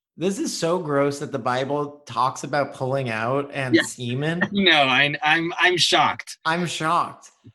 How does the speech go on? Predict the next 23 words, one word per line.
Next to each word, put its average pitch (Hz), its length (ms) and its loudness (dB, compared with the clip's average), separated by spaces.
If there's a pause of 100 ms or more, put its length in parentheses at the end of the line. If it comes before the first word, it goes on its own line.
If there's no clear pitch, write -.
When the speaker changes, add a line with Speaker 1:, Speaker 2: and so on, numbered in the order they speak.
(140)
Speaker 2:
I, 190 240 4
Speaker 1:
And, 214 260 4
Speaker 2:
I, - 80 -20 (380)
the 196 100 4
Speaker 1:
and 190 100 6
so 220 180 4
Speaker 2:
part 226 160 6
Speaker 1:
illogical. 143 840 -2
What's 202 300 0
he 247 120 -2
think 233 300 -2
is, - 300 -6
he 214 540 -2 (120)
doesn't 175 360 0
want 170 280 -2
to 160 100 -4
raise, 139 500 -2 (100)
he 139 100 -4
doesn't 202 180 0
want, 226 180 -4 (1080)
he, - 220 -20
he 254 320 -2
knows 139 760 -2